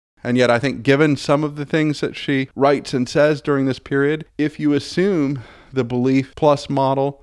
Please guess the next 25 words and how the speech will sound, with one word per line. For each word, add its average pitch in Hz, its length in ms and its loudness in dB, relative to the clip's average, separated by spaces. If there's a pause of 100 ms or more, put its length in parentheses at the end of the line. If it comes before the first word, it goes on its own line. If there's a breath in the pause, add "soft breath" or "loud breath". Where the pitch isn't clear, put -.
(120)
maybe 143 220 4
that's 165 200 2
the 160 100 2
right 160 220 4
thing 160 140 0
to 156 100 0
say, - 380 -2
that 85 120 -8
she - 140 -10
lost 104 360 0
her 95 60 -2
faith. 95 460 -2 (220 soft breath)
But - 300 -2
to 147 60 -8
me, 175 200 2
that 151 180 2
just 135 180 -8
seems 135 220 -4
like 127 160 -4
a 110 180 2 (160 loud breath)
very 139 340 4
implausible 117 840 -2
thing 117 220 -2
to 104 160 -10
say. - 380 -16